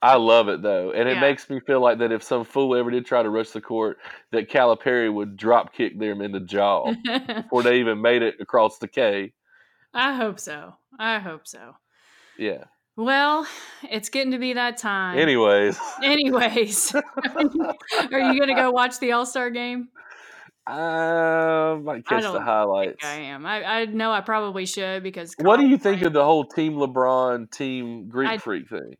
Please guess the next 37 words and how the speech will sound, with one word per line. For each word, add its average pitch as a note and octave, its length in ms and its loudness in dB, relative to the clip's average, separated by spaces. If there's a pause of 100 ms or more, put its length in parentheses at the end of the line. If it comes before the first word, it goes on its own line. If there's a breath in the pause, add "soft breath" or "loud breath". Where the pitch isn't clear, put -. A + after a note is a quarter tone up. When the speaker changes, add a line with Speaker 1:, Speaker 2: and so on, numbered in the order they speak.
(120)
Speaker 2:
honestly A3+ 540 -2
don't D#3 240 -12
care. C3+ 380 -18 (180)
I, F#3 240 -4
I, A#3 120 -8 (100)
and D4+ 160 -2
this F#4 180 -2
is D#4+ 140 -2
a C4+ 80 0
bad F#3+ 380 -4
thing G3 160 -8
about E3+ 240 -4
Speaker 1:
Doesn't G3 200 -2
Speaker 2:
me. G3+ 60 4
Speaker 1:
it - 20 8
upset F3+ 400 0
you G3 80 -4
that F3 140 2
it's D3+ 240 -4
kinda, D#3 320 -2
like, C#3+ 240 0 (100)
moved A#2+ 540 -6
away D3 300 0
from C3 360 -8
East C#3 280 -8
and B2+ 100 -6
West? C3 300 -6
I D3 40 -8
mean, C3+ 140 -8
you C#3+ 120 -10
can C#3+ 120 -10
never C#3+ 320 -2
have, C#3 300 -2
like, B2 320 -4 (520 soft breath)
historic D#3 400 0
records D#3 400 0
anymore. D2+ 460 -14